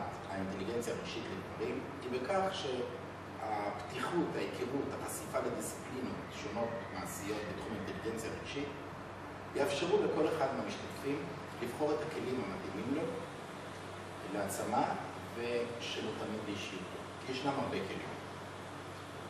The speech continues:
אני מאמין שאנחנו לא יכולים לזכור את כל הכלים,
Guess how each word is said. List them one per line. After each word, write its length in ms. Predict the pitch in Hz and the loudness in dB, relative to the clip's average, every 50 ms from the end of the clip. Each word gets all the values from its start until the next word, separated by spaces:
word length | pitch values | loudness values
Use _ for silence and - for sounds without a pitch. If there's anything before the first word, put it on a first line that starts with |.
| - | 0
אני 140 | 170 165 190 | 2 4 8
מאמין 320 | 196 190 - 160 175 170 - | 10 10 10 10 8 6 6
שאנחנו 460 | - - - - - - 113 110 - | 6 6 6 4 4 2 2 2 6
לא 60 | - | 8
יכולים 380 | 143 - - - - 117 117 107 | 8 8 8 6 4 2 2 0
לזכור 360 | - - - - - 120 - | 0 -2 0 2 4 4 4
את 160 | - - - | 4 2 4
כל 140 | - 139 151 151 | 6 6 6 6
הכלים, 340 | - 147 139 139 139 139 | 6 4 4 4 4 4